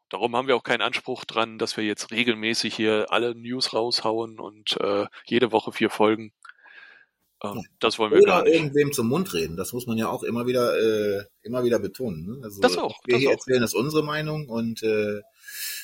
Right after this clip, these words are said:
Speaker 2: es wird mit Sicherheit welche geben, die sagen, „Ja, ey, da haben die vollkommen recht.“ Es wird auch mit Sicherheit einige geben, die sagen, „Oh, ja, kann ich jetzt gar nicht teilen.“ Ja.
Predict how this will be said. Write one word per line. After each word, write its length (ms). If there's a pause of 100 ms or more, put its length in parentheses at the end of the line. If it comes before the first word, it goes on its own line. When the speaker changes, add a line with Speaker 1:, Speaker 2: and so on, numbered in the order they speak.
(600)
Speaker 2:
es 120
wird 120
mit 100
Sicherheit 360
welche 240
geben, 320
die 340
sagen, 280
„Ja, 340
ey, 200
da 100
haben 140
die 60
vollkommen 380
recht.“ 220
Es 120
wird 140
auch 180 (100)
mit 160
Sicherheit 480
einige 340
geben, 240
die 80
sagen, 320
„Oh, 260
ja, 280
kann 180
ich 80
jetzt 160
gar 160
nicht 160
teilen.“ 280 (1120)
Ja. 260